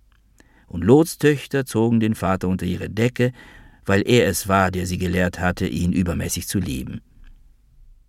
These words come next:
Er selbst hatte das einmal gesagt in seiner letzten oder vorletzten Jom Kippur-Rede in der Hohe-Weide-Synagoge, kurz bevor sie ihn wegen Wovas Denunziation rausschmissen. Aber er hatte, obwohl zwei Jahre nach dem großen Hamburger Sexskandal von einem Jerusalemer Bet Din total rehabilitiert,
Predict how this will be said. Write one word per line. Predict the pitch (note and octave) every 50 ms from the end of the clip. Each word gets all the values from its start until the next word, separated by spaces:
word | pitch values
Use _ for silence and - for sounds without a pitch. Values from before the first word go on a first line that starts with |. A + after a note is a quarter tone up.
| _ -
Er | G#2+ A2+ G2+
selbst | F#2+ A#2 A2+ G2+ - -
hatte | G2 F2+ G2 F#2
das | F#2 F2+ -
einmal | G2 F#2 F#2 F2
gesagt | E2 F2+ E2+ E2+ G2 F2+ E2+ - - -
in | - D2+
seiner | D2 D2+ D#2 D2+ D2+ D#2
letzten | E2 F#2 F2+ - - - D#2+
oder | C#2+ C#2+ C2+ C2+
vorletzten | - A2 G2+ F#2+ F2 D#2 - - - E2
Jom | F2+ F#2 F2+ -
Kippur-Rede | - F#2 - - G#2+ F#2+ D#2+ D2+ D#2+ D2+ C#2+ C#2 C#2+
in | D2 D2+
der | E2 D#2 - -
Hohe-Weide-Synagoge, | F#2 F2+ E2 E2+ E2+ E2+ E2 D#2 D2 C#2+ D2+ D2 D2 C#2+ C#2+ D#2+ D#2+ D#2 D#2 D#2 - - - - - - - - - - _
kurz | - A2+ G#2+ F2 E2
bevor | F#2+ F2+ - - G2 G2 F2+
sie | E2 F2+ F2
ihn | F2 F2 E2
wegen | F2 F2 E2 E2+ D#2+
Wovas | F#2+ G2+ F#2 F2+ E2 D#2+
Denunziation | E2+ D#2+ E2 D#2+ - - F2 E2 - - F#2 F2 E2+
rausschmissen. | D#2 E2+ F#2 F2+ D2+ - - D#2+ D2+ D2 - - C#2+ - - - - - - - - - -
Aber | - - F2+ G2+
er | G2+ G2 F#2+ E2+
hatte, | A2 G#2+ F#2+ - - A2+ A2+ A2 - -
obwohl | F#2 F2+ E2+ F2+ F#2+ F#2+ F#2
zwei | - - G#2 G2 F#2+
Jahre | F#2+ F#2+ G2 F#2 F#2+ F#2
nach | F#2 F#2 F#2 -
dem | - G2 F#2
großen | F2 F2+ F#2+ F#2+ F#2 - F#2+ E2+ E2
Hamburger | F#2+ F#2+ F#2 F2+ F2+ F2 F2 F2
Sexskandal | - - A2 - - - - F2 E2 E2+ E2 E2 E2+ F2+ F#2
von | - F#2+ E2+
einem | E2 F2 F#2 F2+ F2+
Jerusalemer | F2 F#2+ F#2 F2+ F2+ F2 F#2 F2+ F2 F2 F#2 F#2+ F2+ F2+ -
Bet | F#2 G2 - F#2+ - - -
Din | F2+ F2+ F#2+ F2+ F2+ F2+ -
total | - F2 F2 - - F#2+ F2+
rehabilitiert, | F2 F#2+ G2 E2 E2 D#2+ D#2 D#2+ D#2+ D#2+ - - F#2+ F#2 F#2+